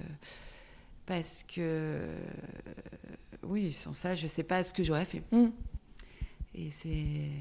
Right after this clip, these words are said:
Speaker 1: en tout cas, c'est ça qui m'a aussi donné l'input, de me dire, euh, « Sois relax, t'as deux ans pour,
Speaker 2: Ouais.
Speaker 1: euh,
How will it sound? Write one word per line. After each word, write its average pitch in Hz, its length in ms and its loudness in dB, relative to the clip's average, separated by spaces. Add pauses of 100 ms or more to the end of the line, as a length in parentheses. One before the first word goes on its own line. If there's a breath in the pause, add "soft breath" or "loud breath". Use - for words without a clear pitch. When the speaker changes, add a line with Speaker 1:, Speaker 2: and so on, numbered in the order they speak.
(680)
Speaker 1:
en 160 120 0
tout - 120 -8
cas, 190 140 4
c'est 160 140 0
ça 180 240 4
qui 175 160 -6
m'a 156 100 2
aussi 156 220 -2
donné 160 240 4
l'input, 160 320 -2 (260)
de 170 80 -4
me 156 80 0
dire, 165 380 2
euh, « 151 180 2 (720 loud breath)
Sois - 220 8
relax, 165 540 4
t'as 156 120 2
deux 156 220 6
ans 165 220 2
pour, 160 240 2
Speaker 2:
Ouais. 147 120 6
Speaker 1:
euh, 107 320 4